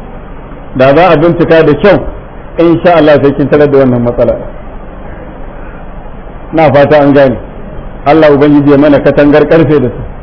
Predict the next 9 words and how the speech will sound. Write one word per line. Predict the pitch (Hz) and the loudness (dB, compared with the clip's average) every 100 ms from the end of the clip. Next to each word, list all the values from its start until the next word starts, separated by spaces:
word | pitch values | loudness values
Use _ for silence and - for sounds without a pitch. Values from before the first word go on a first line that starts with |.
| - - - - - 139 | -14 -14 -14 -14 -6 0
Allah | 160 143 | 2 2
ya | 131 | 4
tsare | 160 156 | 2 4
mu | 147 | 4
daga | 135 127 | 2 2
gare | 117 120 | 0 -2
su. | - - - - - 120 - | -6 -12 -8 -6 -6 -8 -12
<clears throat> | - - - - | -14 -16 -16 -10
Wa | - | 0